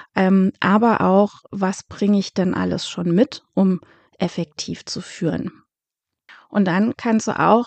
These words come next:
notieren oder dir mal ein paar Gedanken darüber machen, welche Bedürfnisse du in Bezug auf dein Team und die Zusammenarbeit hast. Im Fall dieser Klientin, die mich damals angeschrieben hat, haben wir herausgefunden, dass sie ganz oft gestresst ist, wenn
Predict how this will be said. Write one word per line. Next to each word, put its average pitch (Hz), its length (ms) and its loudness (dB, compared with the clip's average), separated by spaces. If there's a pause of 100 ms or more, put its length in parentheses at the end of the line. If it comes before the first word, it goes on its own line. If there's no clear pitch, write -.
(140)
notieren 220 680 2
oder 185 160 0
dir 196 140 -2
mal 190 180 0
ein 208 140 -2
paar 226 200 -4
Gedanken 214 340 0
darüber 208 340 2
machen, 208 360 2
welche 196 200 0
Bedürfnisse 196 760 -2
du 196 240 0 (420)
in 202 160 4
Bezug - 500 -6
auf 185 140 -4
dein 185 240 -6
Team 196 340 0
und 185 140 -2
die 180 100 -8
Zusammenarbeit 185 920 -8
hast. - 360 -12 (580)
Im 202 440 4
Fall 208 720 2
dieser 196 300 -2
Klientin, 240 580 4
die 240 80 8
mich 233 140 4
damals 220 320 0
angeschrieben 214 800 2
hat, 202 220 -2
haben 202 100 0
wir 196 160 0
herausgefunden, 196 640 -2
dass 190 120 -2
sie 202 120 -6
ganz 202 280 0
oft - 220 -4
gestresst - 580 -2
ist, - 140 -6
wenn 196 220 0